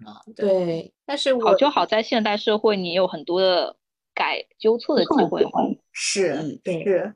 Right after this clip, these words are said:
Speaker 1: 的确是。而且我很同意志志说的那个话，就是你可能，怎么，怎么说，就是，就是这个 practice 好像可以应用到你人生的很多方面。当你觉得你可能好像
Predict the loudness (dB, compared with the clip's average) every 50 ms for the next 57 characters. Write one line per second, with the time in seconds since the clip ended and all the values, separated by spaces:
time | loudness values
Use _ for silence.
0 | _ -8 -8 -6 -4 -4 -6 -4 0 2 4 4 6 8 10 8 8 8 6 4
1 | 4 4 2 2 2 0 0 0 0 2 4 4 4 4 2 4 4 2 2 0
2 | _ _ _ _ _ _ _ 2 4 4 4 4 4 4 4 2 2 2 4 4
3 | 4 2 0 -4 _ -2 0 0 0 0 -2 -2 0 0 0 0 0 0 -2 -2
4 | -2 -4 -8 _ _ _ _ _ _ _ _ _ _ _ _ _ -12 -8 -8 -8
5 | -6 -4 -4 -2 -2 -2 -2 2 4 4 4 4 2 0 0 0 0 0 -2 -6
6 | _ _ _ _ _ _ -20 -20 _ 2 4 4 6 6 6 4 4 4 4 4
7 | 4 4 4 2 4 4 2 2 2 2 2 2 2 0 -6 _ -4 -2 2 2
8 | 4 4 4 4 4 4 2 2 0 0 -2 0 0 0 0 2 2 2 2 2
9 | 0 -4 -4 -2 -2 0 0 0 0 0 0 -2 -2 -4 -2 _ 0 2 2 2
10 | 0 2 4 4 4 6 6 4 2 2 0 -2 -2 -2 -2 -4 -2 -2 -2 -4
11 | -2 -2 -2 -2 -2 -4